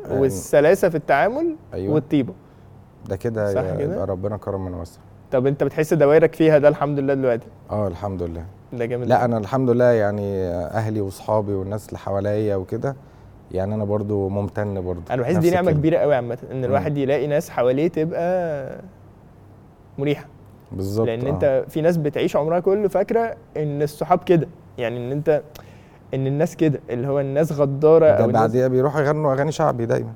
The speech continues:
Speaker 2: <laughs>
Speaker 1: يعني معروفة،
Speaker 2: بالظبط.
Speaker 1: بيتجهوا للمهرجانات.
Speaker 2: أيوة، أيوة، ده الصح بتاعها عامة. أنا بحس إن هو كلنا بيجيلنا،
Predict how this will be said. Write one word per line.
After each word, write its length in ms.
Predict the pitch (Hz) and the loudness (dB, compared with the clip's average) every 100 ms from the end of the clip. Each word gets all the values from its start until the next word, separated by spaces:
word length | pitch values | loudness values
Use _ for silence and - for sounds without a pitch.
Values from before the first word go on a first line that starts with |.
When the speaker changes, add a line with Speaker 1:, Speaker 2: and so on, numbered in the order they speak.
| - | -6
Speaker 2:
<laughs> 720 | 156 135 135 - 226 554 - | 2 2 2 0 0 0 0
Speaker 1:
يعني 200 | 113 107 | -2 -2
معروفة، 440 | 107 107 131 123 123 | 0 0 0 0 2
Speaker 2:
بالظبط. 120 | 254 | 4
Speaker 1:
بيتجهوا 400 | 104 127 127 120 | 4 2 2 2
للمهرجانات. 680 | 117 117 107 107 110 120 110 - | 2 2 2 0 0 -2 -4 -4
Speaker 2:
أيوة، 280 | 120 147 135 | 2 4 4
أيوة، 120 | 123 | 2
ده 80 | 127 | 0
الصح 300 | 131 - - | -2 -6 -6
بتاعها 260 | 160 139 139 | -4 -4 -4
عامة. 160 | 127 131 - | -6 -10 -6
أنا 120 | 147 165 | 0 0
بحس 320 | 143 180 - | 2 0 2
إن 80 | 147 | 4
هو 180 | 180 175 - | 4 2 -8
كلنا 440 | - 139 151 185 151 156 - | -4 2 4 4 2 -6 -6
بيجيلنا، 600 | 139 139 151 180 208 | -2 0 2 2 2